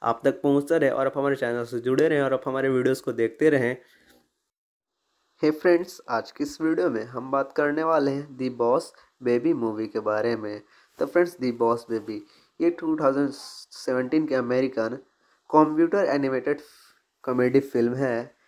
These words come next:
जिसे direct किए हैं Tom McGrath और लिखे हैं Michael McCullers। और यह movie based है The Boss Baby, जो कि Marley Frazee की है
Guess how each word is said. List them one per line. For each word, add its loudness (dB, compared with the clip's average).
जिसे 0
direct 2
किए 0
हैं 0
Tom 2
McGrath 0
और 2
लिखे 0
हैं 0
Michael 0
McCullers। 0
और 2
यह 4
movie 2
based 2
है 0
The -6
Boss 4
Baby, 0
जो 4
कि 4
Marley 4
Frazee 4
की -8
है -6